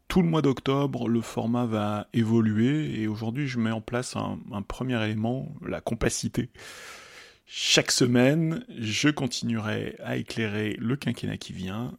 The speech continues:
mais dans un format plus ramassé. Aujourd'hui, nous parlons retraite, très peu, budget, un peu,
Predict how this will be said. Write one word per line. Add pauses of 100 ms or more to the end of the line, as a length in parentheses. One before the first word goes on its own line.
mais
dans
un
format (240)
plus
ramassé. (540)
Aujourd'hui,
nous
parlons
retraite, (180)
très
peu,
budget, (100)
un
peu,